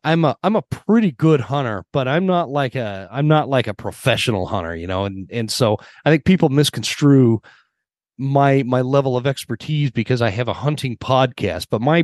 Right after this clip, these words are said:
my podcast is more focused on, you know, dealing with, like, your Washington Commission over there, um, Ross. Yeah, you know, uh, stuff like that. So I, I'm like, I'm like your most experienced, worst hunter you'll ever meet in your life.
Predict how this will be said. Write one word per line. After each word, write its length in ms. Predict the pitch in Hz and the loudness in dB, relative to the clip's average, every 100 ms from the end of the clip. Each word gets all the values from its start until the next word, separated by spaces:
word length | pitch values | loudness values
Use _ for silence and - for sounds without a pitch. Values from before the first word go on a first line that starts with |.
| 127 | 0
my 220 | 147 175 | 0 0
podcast 640 | - 139 135 - 131 123 123 | 0 -2 -2 -2 -2 -2 -6
is 100 | 127 | -4
more 220 | 127 104 | -2 -2
focused 480 | - 117 120 - 120 | 0 0 -2 -6 -4
on, 300 | 113 107 - _ _ _ _ - | -4 -6 -10 _ _ _ _ -2
you 140 | 127 | 2
know, 120 | 113 | 2
dealing 320 | 101 135 135 | 4 2 2
with, 200 | 123 117 | 2 0
like, 220 | 131 123 131 | 0 0 0
your 100 | 123 | 0
Washington 580 | 120 139 - 110 113 | 2 0 -2 -8 -10
Commission 420 | 104 113 135 - 104 | -6 -2 -2 0 -2
over 200 | 98 101 | -2 -2
there, 340 | 101 92 - _ - | -2 -4 -10 _ -8
um, 380 | 104 101 90 - | -4 -4 -6 -6
Ross. 420 | 120 107 104 - - _ _ _ _ _ _ - | 0 2 2 -2 -8 _ _ _ _ _ _ -2
Yeah, 160 | 160 - | 0 2
you 160 | 151 | 4
know, 240 | 135 123 - | 4 2 -2
uh, 100 | 151 | -2
stuff 300 | - 156 135 | 0 2 2
like 180 | 110 | 0
that. 280 | 143 135 90 | 2 0 0
So 260 | - 123 110 | 0 0 2
I, 260 | 139 107 | -2 -2
I'm 120 | 151 160 | 0 0
like, 260 | 143 - | 0 -4
I'm 180 | 156 175 | -6 -2
like 220 | 175 160 | 0 -2
your 120 | 143 135 | -4 -2
most 320 | 147 165 151 | -2 -2 -6
experienced, 800 | - - 170 190 196 196 - 131 | -10 -6 -2 0 2 0 -2 -4
worst 340 | 151 156 - | -2 -2 -4
hunter 260 | - 156 143 | -6 -2 0
you'll 220 | 135 127 | 0 0
ever 160 | 120 123 | -2 -4
meet 180 | 127 | -6
in 60 | 117 | -6
your 120 | 110 | 0
life. 320 | 143 135 95 | 2 2 -2